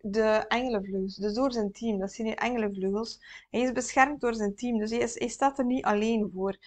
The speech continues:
Hij wordt gestuurd, hij wordt, eh, de weg wordt voor hem uitgetekend, wordt getoond.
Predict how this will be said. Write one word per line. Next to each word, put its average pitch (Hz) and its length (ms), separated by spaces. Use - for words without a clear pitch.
Hij 240 140
wordt 285 320
gestuurd, 269 640
hij 226 180
wordt, 247 460
eh, 220 420
de 220 100
weg 240 200
wordt 240 280
voor 262 140
hem 226 180
uitgetekend, 226 800
wordt 247 360
getoond. 233 720